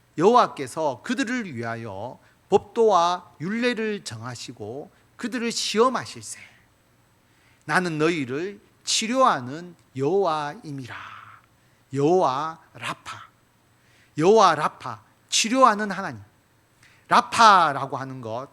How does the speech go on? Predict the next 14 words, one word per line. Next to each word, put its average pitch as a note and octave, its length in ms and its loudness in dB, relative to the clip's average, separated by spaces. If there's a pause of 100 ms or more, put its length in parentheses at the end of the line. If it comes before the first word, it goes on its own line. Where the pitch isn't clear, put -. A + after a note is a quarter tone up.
(220)
치료하다라고 G#3+ 880 4
하는 A#2 320 -12
뜻인데요. C#3+ 580 -10 (720)
질병의 B3+ 520 2
치료뿐만 G#3 680 0
아니라 G#2 640 -8 (220)
자연을 B3 480 0
치료하는 B2+ 560 -6
것, G#2+ 120 -20 (840)
상한 A#3+ 400 2
마음을 A#3+ 720 2
치료하는 D#3 580 0
것, A2+ 120 -20 (920)
민족을 A3 520 0